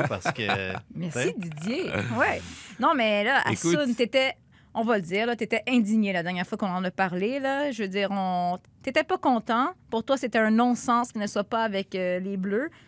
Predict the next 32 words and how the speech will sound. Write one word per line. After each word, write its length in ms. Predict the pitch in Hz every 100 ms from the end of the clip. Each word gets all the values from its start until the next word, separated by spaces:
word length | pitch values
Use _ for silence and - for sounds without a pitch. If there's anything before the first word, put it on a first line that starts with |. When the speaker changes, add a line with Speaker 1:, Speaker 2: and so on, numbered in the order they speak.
| - -
Speaker 3:
Ouais. 80 | 208
Speaker 2:
Et 40 |
là, 120 | 233
voilà, 400 | 220 208 196 214
ton 260 | 226 185 185
vœu 220 | 180 208
est 100 | 208
exaucé. 420 | 185 170 147 - - -
Speaker 3:
Ouais, 120 | 101 -
je 60 | 98
vais 60 |
te 60 | 92
le 60 | 98
faire 220 | 117 104
en 100 | 90
trois 280 | - - 117
petits 220 | - 104
points. 200 | - 85
Le 100 | 87
premier, 320 | 87 - 101 117
c'est 140 | -
sportivement. 600 | - 104 - 98 90 85
Sincèrement, 640 | - - 127 120 107 113 139 - - - - _
je 80 | -
trouve 160 | 104 95
que 100 | 95
c'est 260 | - 95 -
amplement 440 | 120 117 117 104 101
mérité 440 | 95 95 87 113
et 40 | 101
qu'il 240 | - 90
fallait 480 | - - 104 107